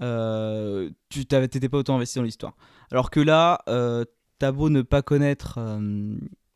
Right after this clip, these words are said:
ne pas avoir vu, euh, du coup, ce, Singing in the Rain, euh, tu, tu, tu profites tout autant du film, j'ai l'impression. Tu, tu, tu passes à côté de trucs,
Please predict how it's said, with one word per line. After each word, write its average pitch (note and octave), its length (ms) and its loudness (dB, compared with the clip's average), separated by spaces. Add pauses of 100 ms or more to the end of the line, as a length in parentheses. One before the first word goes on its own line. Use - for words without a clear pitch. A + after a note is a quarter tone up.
(180)
ne B2+ 200 2
pas C3 160 0
avoir C3 260 2
vu, C3+ 500 -6 (120)
euh, A2+ 60 -6
du A2+ 120 -12
coup, A#2+ 320 -10
ce, G2+ 340 -10
Singing B2 380 0
in - 20 2
the A#2 140 -2
Rain, C#3+ 280 -4 (720)
euh, A#2 200 -2 (240)
tu, - 140 -20 (100)
tu, - 100 -8 (200)
tu - 80 -16
profites B2+ 300 -6
tout - 180 -12
autant B2 160 -2
du A#2 100 -2
film, B2 160 -2
j'ai A2+ 80 -8
l'impression. G#2+ 380 -14 (280)
Tu, - 140 -16
tu, B2+ 180 -10
tu C3 120 -6
passes D3+ 180 4
à D#3+ 80 0
côté D3 220 0
de C3 40 -12
trucs, - 520 2